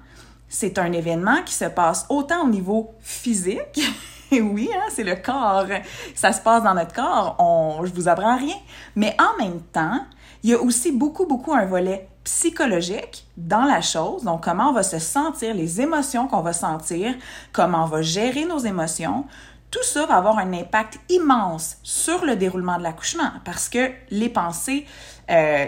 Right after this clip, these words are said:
évidemment, ça, la neurophysiologie, on le sait là maintenant, évidemment, qu'est-ce qu'on pense dans notre esprit, dans notre tête, les pensées, ça se transpose dans notre corps. Alors, si on est stressé, si on vit de l'anxiété, eh bien, ça va avoir un impact négatif sur l'accouchement.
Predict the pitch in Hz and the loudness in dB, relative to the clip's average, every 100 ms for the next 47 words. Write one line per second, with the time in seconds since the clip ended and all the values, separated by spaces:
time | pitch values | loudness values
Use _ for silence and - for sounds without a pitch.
0 | - 226 208 208 170 175 240 247 156 151 | -2 -2 2 4 6 4 2 2 -2 -2
1 | 139 156 165 180 190 202 170 165 156 226 | -4 0 0 0 -4 -4 -2 0 0 0
2 | 196 160 - 320 269 208 - 196 226 220 | 0 -2 -4 -2 0 0 -2 -2 0 0
3 | 175 175 170 226 277 277 - 180 220 254 | -2 2 2 2 0 -2 0 0 2 2
4 | 220 165 160 - 165 - - 294 226 147 | 2 0 -4 -6 -6 -6 -4 0 0 -2
5 | 151 - 269 269 165 180 156 - 285 294 | -2 0 0 0 -4 -2 -2 -2 -4 -6
6 | - - - 190 180 185 - 165 165 254 | -14 -18 -4 -2 0 -2 -2 -4 -2 0
7 | 269 180 175 240 - 208 - - 139 180 | 0 0 -2 -4 -2 -2 -2 -2 -2 -2
8 | - 262 190 - - 165 165 320 349 339 | 0 0 0 -4 -4 -4 -2 -2 -2 -4
9 | 202 170 170 160 160 - - - 175 214 | -2 0 2 0 -4 -14 -16 -10 -2 0
10 | 185 180 175 - 160 160 254 339 415 - | 2 2 2 -2 -2 -4 -4 -4 -6 -16
11 | - - - - - 196 170 170 220 285 | -20 -20 -20 -16 0 2 2 0 0 0
12 | 170 151 156 247 185 143 - 202 175 170 | 0 0 0 0 0 -2 -2 0 0 0
13 | 294 - 180 180 - 427 453 | -4 -2 -2 -2 -4 -4 -6